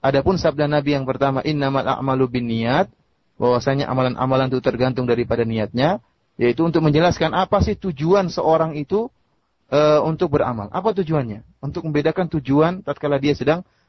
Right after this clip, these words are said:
beramal. Adapun sabda Nabi yang kedua ini, "Innama likulli imri'in ma nawa," untuk menjelaskan balasan dari Allah Subhanahu wa taala.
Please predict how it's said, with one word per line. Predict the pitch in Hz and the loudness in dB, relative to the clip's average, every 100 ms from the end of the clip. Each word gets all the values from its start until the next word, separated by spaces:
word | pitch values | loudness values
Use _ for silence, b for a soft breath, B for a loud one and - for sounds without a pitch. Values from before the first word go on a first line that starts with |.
| - | -4
beramal. | 123 113 107 101 - _ _ _ | -2 0 -2 -4 -10 _ _ _
Adapun | 147 185 208 220 | 0 2 2 2
sabda | 214 185 190 | 2 2 2
Nabi | 185 175 | 2 0
yang | 170 | 0
kedua | 156 147 143 | 0 2 2
ini, | 147 135 127 | 0 -2 -4
"Innama | 170 156 151 143 | -2 -2 0 -2
likulli | 139 139 135 | -2 -4 -2
imri'in | 135 127 | -4 -2
ma | 127 120 | -2 -2
nawa," | 120 135 175 | 0 2 2
untuk | 185 156 | 2 0
menjelaskan | 160 147 139 135 196 190 147 | 2 4 4 2 0 0 0
balasan | 139 143 160 156 180 131 101 _ _ | 2 4 4 4 2 0 -6 _ _
dari | - 127 | -6 -4
Allah | 139 143 | -2 -2
Subhanahu | 131 127 117 117 113 | -2 -4 -4 0 0
wa | 110 | 0
taala. | 101 120 104 | 2 2 0